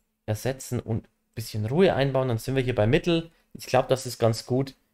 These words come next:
in der Woche vor unserem ersten Turnier.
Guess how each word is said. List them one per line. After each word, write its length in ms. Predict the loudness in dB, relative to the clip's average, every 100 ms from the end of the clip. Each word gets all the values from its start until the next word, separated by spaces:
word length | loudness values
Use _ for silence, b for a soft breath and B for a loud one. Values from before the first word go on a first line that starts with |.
| _ _ _
in 140 | -2 4
der 140 | 6
Woche 400 | 6 4 2 0 -2 _ _ 6
vor 260 | 6 8
unserem 400 | 4 0 0 0
ersten 580 | 2 0 0 -2 -4 -4
Turnier. 380 | 0 4 4